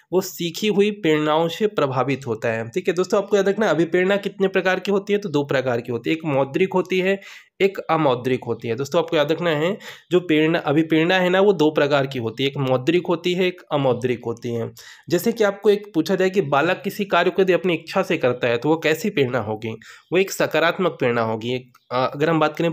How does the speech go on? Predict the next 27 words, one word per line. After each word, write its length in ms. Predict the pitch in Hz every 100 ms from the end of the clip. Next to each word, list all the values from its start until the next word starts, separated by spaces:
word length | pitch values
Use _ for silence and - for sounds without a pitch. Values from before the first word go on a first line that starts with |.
| 165
पॉजिटिव 500 | 180 175 214 165 - - 127
मोटिवेशन, 540 | 135 127 120 110 117
खुद 220 | 110 190
से 180 | - 233
उसने 260 | 190 - 180
अपनी 180 | 175 185
इच्छा 280 | - -
से 160 | 175 156
किया 260 | 127 120 113
है। 200 | 107 101 - - - -
ठीक 160 | 208 180
है, 180 | 120 - - _ -
फिर 140 | 202
अगर 160 | 214 214
हम 100 | 220
बात 200 | 202 202
करें 340 | 214 214 208 160
दोस्तों 280 | 170 170 196
नेक्स्ट 340 | 165 170 -
जो 120 | 196
है 120 | 190 190
कि 100 | 208
कुंटेज 420 | 170 170 170 196
एवं 140 | 202
डोनेल 320 | 156 151 160 180
के 100 | 185
अनुसार 440 | 185 185 160 165